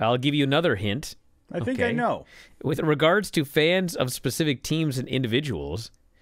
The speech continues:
Speaker 1: supporters of the wrestler Roman Reigns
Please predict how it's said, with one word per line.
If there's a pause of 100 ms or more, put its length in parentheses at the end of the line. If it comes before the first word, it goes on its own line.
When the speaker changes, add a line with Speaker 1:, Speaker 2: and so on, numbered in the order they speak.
(300)
Speaker 1:
supporters
of
the
wrestler (420)
Roman
Reigns